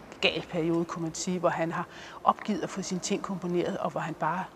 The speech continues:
øh, altså, sprøjter musik ud, som, øh, er både vanvittig og genial. Meget af det, han skriver ned, omarbejder han en milliard gange, men han skriver utrolig meget ned. Det er avantgardistisk, noget af det, øh, og noget af det er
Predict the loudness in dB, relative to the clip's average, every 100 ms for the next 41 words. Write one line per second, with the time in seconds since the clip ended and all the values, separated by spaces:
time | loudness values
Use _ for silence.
0 | -18 -18 -14 -10 -6 -4 -4 6 6 6
1 | 2 2 0 0 2 0 0 -2 -2 -6
2 | -8 -12 -16 -6 -4 0 0 2 2 2
3 | 2 2 2 0 -2 -6 -14 -10 -2 0
4 | 0 -2 -6 -16 -20 -20 -20 -20 -20 -20
5 | -20 -20 -20 -20 -20 -20 -20 -20 -20 -20
6 | -20 -18 2 10 10 10 4 2 2 4
7 | 4 4 4 4 4 2 0 0 0 0
8 | -2 -2 -2 0 0 0 -2 -4 -6 -4
9 | -4 -2 2 2 2 -2 -2 -4 -6 -10
10 | -16 -20 -20 -20 -20 -2 2 6 6 6
11 | 4 2 2 2 0 2 4 4 4 2
12 | -4 -12 -14 -16 -8 -4 -2 -4 -6 -4
13 | 0 2 4 4 4 2 0